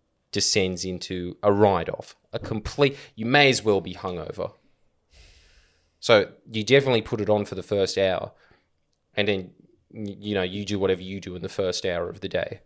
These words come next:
But everything else about your life,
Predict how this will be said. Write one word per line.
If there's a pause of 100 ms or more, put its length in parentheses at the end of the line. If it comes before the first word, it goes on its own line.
(140)
But (2000)
everything
else
about
your
life,